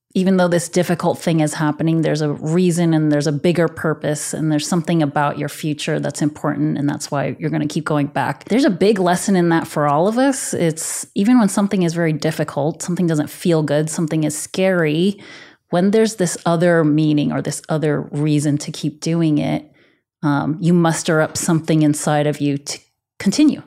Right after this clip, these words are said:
to keep going. That is resilience, and that's persistence.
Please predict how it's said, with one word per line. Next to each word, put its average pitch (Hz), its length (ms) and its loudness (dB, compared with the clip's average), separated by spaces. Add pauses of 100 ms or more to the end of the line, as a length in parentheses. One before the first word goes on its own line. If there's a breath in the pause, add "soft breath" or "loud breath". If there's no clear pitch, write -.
(120)
to - 100 -12
keep 170 240 -4
going. 165 440 2
That 226 240 0
is 277 200 2
resilience, 151 640 0
and 160 80 2
that's 151 180 0
persistence. - 960 -2